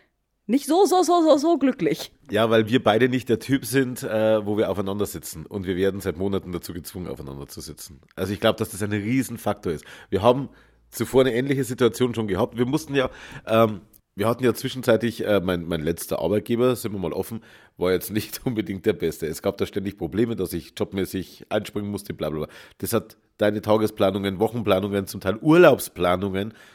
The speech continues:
Speaker 2: völlig durcheinander geworfen. Du hattest keine Woche, wo du nicht im Hinterkopf ständig die Angst haben musstest, dass irgendwas durch die Arbeit
Speaker 1: Du warst sogar wochenlang nicht zu Hause.
Speaker 2: Ich,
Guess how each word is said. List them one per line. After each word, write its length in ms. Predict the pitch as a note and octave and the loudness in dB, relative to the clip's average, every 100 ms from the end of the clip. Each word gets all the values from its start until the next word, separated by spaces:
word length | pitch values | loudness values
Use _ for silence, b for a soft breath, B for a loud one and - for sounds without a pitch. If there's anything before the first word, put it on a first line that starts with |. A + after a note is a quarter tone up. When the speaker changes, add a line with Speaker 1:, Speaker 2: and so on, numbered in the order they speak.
| b b | b b
Speaker 2:
völlig 400 | - D3+ D3+ C#3+ | 4 6 6 6
durcheinander 420 | C#3 A#2 A#2+ A#2 | 4 4 0 -2
geworfen. 320 | F#2 F2+ G#2+ | -2 -2 -2
Du 100 | F#2+ | -4
hattest 340 | G#2+ A#2 - | -2 -4 -8
keine 500 | - G2 G#2+ C#3 D3+ | -8 -2 2 2 2
Woche, 420 | A#2 A2+ - G#2 A#2 B B | 2 2 2 0 0 B B
wo 120 | G2+ | -4
du 100 | G2+ | -2
nicht 260 | G#2+ D3+ - | 2 2 2
im 80 | A#2 | -4
Hinterkopf 420 | C#3 D3 - G#2+ | -2 0 -2 -4
ständig 360 | - C3 D3+ C#3+ | 0 0 0 -4
die 120 | A#2 | -4
Angst 300 | B2+ C3 - | -2 -2 0
haben 200 | G2+ G2+ | 0 2
musstest, 420 | C3+ D3 C#3+ C3+ B B B | -2 2 0 -2 B B B
dass 180 | G2 - | -4 0
irgendwas 460 | D#3+ D#3 B2+ B2 | 2 2 0 0
durch 140 | A#2+ - | -2 -4
die 120 | F#2+ | -2
Arbeit 420 | F#2+ A2 A2+ - | 0 2 2 -2
Speaker 1:
Du 40 | |
warst 80 | - | -16
sogar 240 | - - - | -20 -20 -20
wochenlang 300 | - - E3+ | -20 -20 -20
nicht 200 | D#3 _ | -20 _
zu 120 | C#3+ | -20
Hause. 220 | F3+ B3 C#3+ _ - | -20 -20 -20 _ -12
Speaker 2:
Ich, 260 | G#2 - | -12 -12